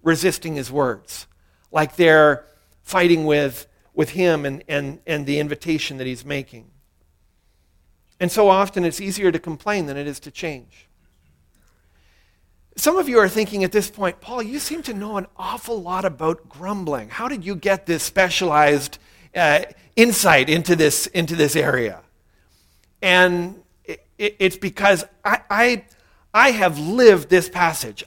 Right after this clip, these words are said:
I am the grumbler in this passage. I have grumbled against God in every cons-, they, th-, these guys are just getting started. Like, I, I have,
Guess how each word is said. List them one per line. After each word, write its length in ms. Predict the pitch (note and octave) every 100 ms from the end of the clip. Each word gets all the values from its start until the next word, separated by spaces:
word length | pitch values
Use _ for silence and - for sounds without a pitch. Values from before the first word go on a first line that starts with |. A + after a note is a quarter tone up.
| -
I 200 | G#3+ A#3
am 360 | A3+ G#3+ G#3
the 80 | F3+
grumbler 560 | C#3+ D#3+ E3 D#3+ D3+ C3
in 100 | B2+
this 160 | C3
passage. 760 | - C#3+ B2 - A#2+ - - - _ _ _ _ _ _ _
I 200 | F#3 A#3+
have 380 | C4 A#3 G3 C#3
grumbled 600 | - G3+ A#3+ C4+ C#4+ C#4+
against 500 | A3 E3 D#3 D3+ -
God 600 | - F#3 F#3+ G3+ G#3 G3+ -
in 180 | D#3+ D3+ -
every 320 | F#3+ G3 A3+
cons-, 320 | - G3 - - _ _
they, 300 | - G3 G#3 - - -
th-, 220 | E3+ -
these 180 | C#4+ F4
guys 260 | A3 F3+
are 60 | D#3+
just 240 | D#3+ F3
getting 240 | - D#3+ C3+
started. 460 | - E3 E3+ A2+
Like, 160 | B2 C#3+
I, 260 | F3+ G#3 -
I 160 | F#3+ A#3+
have, 340 | A3 D#3